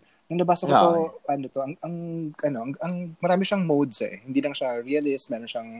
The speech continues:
Speaker 2: Ah.
Speaker 1: may science fiction, may dystopia, may magic realism, may noir, ah, et cetera. Ang mga kasabay ni, ni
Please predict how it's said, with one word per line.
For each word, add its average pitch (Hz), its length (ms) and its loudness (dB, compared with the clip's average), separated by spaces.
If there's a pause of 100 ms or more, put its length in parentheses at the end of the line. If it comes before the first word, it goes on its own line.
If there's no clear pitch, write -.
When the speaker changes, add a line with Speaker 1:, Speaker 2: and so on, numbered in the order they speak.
Speaker 2:
Ah. 92 280 -6
Speaker 1:
may 131 120 -4
science 120 240 0
fiction, 147 360 4
may 127 140 -2
dystopia, 123 680 0
may 113 300 -4
magic 107 320 -6
realism, 113 640 -8 (480)
may 117 160 -2
noir, 110 640 0 (500)
ah, 110 300 0
et 117 80 -10
cetera. 127 320 0
Ang 151 80 4
mga 170 120 4
kasabay 175 280 2
ni, 175 180 0 (540)
ni 151 160 -2